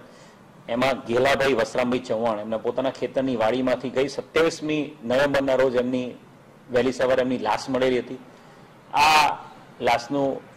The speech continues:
ફોરેન્સિક પી એમ કરાવતા જાણવા મળેલું હતું કે ઘેલાભાઈ વસરામભાઈ ચૌહાણ છે, જે વૃદ્ધ છે, જેમની ઉંમર આશરે સાઈઠથી પાસઠ વર્ષ છે,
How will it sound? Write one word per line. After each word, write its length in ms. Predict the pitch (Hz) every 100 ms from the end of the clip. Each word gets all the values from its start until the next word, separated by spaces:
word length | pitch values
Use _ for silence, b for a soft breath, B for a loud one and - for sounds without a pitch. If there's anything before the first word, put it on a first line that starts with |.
| -
ફોરેન્સિક 400 | 147 170 180 -
પી 120 | 139
એમ 140 | 135
કરાવતા 460 | 123 117 110 110 107
જાણવા 340 | 131 123 139
મળેલું 320 | 135 131 135 131
હતું 220 | 135 127
કે 160 | 123 110
ઘેલાભાઈ 440 | 120 135 131 135
વસરામભાઈ 420 | 120 - 131 131
ચૌહાણ 380 | 123 113 117 127
છે, 140 | 120
જે 80 | 117
વૃદ્ધ 340 | 110 127 120 123
છે, 380 | 127 110 101
જેમની 240 | 117 113 120
ઉંમર 320 | 117 123 131
આશરે 340 | - 113 127
સાઈઠથી 320 | 120 113 113 120
પાસઠ 340 | 113 - 113
વર્ષ 320 | 113 120 -
છે, 100 | 117